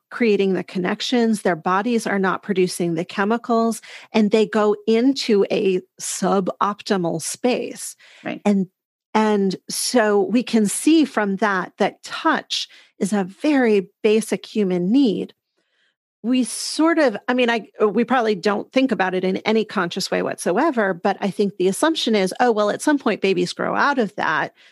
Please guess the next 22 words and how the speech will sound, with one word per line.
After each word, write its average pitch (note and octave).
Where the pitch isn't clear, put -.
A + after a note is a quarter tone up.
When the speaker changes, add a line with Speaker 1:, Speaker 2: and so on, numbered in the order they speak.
Speaker 1:
Like, G3
you G#3
grow G3
up A#3+
and G#3+
you B3+
just D#4+
don't A#3
need F#3
as -
much. -
You A#3+
know, G#3
maybe A#3+
kids C#4+
like F#3+
to G3+
cuddle, F#3
but A3
then, E4+
like, A3+
the, -